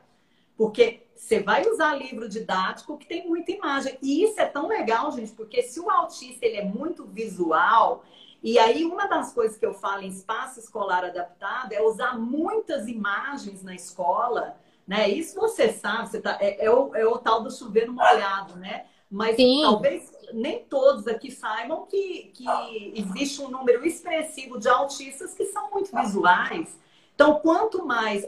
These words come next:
Speaker 1: é, essa semana eu escrevi na minha página, assim, que uma imagem vale mais do que mil palavras pro autista. E às vezes é isso mesmo, né? Você mostrar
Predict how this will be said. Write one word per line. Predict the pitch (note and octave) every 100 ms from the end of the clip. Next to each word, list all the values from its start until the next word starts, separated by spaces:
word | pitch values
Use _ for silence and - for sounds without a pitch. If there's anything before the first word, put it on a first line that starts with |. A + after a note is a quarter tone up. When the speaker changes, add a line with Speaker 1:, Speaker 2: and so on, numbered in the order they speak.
| -
Speaker 1:
é, | G#3 G#3
essa | A3 A#3+
semana | A#3+ A3 A#3+ -
eu |
escrevi | - - A#3 G#3+ G#3
na | G#3
minha | G3+ G3+
página, | G3 F#3+ F#3+ F#3 F#3
assim, | F#3 G3
que | F#3+
uma | B3 C4
imagem | A#3+ A3 A3+ B3+ C4+ C4
vale | A#3+ A#3 A#3
mais | G#3+ G#3 A3+ A#3
do |
que | - A#3+
mil | A#3 A#3+
palavras | B3+ A#3+ G#3 A#3 - F#3+ -
pro | - -
autista. | - - - D4+ - _ _ _ _ _ _ -
E | G#3
às | A#3 A3
vezes | B3 C4+
é | C#4
isso | C#4 D#4+
mesmo, | D#4 D4 C4+ F#3 E3+
né? | F#3 G#3+
Você | F#3+ G3+ G3 A#3
mostrar | A3 G#3+ G#3 - - A#3 A3+ C#4 C#4 - -